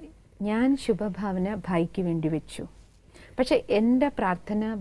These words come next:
ബ്രദറുടെ അടുത്ത് എത്തണം എന്നുണ്ടെങ്കിൽ ആ പാത്രത്തിനും കൂടി യോഗ്യത വേണം. എൻ്റെ സങ്കല്പം ഞാൻ വെച്ചു, നല്ലത് വരട്ടെ, പക്ഷേ ആ സങ്കല്പത്തെ സ്വീകരിക്കാൻ എൻ്റെ പാത്രവും കൂടി യോഗ്യമായിരിക്കണം. ആ പാത്രത്തെ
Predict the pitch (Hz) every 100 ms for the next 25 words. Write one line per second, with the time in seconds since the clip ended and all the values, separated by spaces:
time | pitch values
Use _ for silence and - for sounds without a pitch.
0 | 175 175 165 180 214 202 - 170 - 196
1 | 208 208 156 156 160 156 156 - - -
2 | - - 233 262 262 - 175 175 - 220
3 | - 226 220 185 170 156 160 147 147 143
4 | 147 - - _ _ _ _ _ _ _
5 | _ - 196 247 - 226 220 254 285 269
6 | 262 196 185 - 165 - - - _ 175
7 | 180 180 180 165 156 - 156 - - -
8 | _ _ - - 233 - 269 - 214 240
9 | 262 269 226 190 190 208 - 220 233 220
10 | - 190 208 202 214 202 196 175 165 165
11 | 190 190 190 180 175 160 190 175 175 -
12 | 160 160 - - - _ _ _ _ _
13 | 208 208 185 175 208 214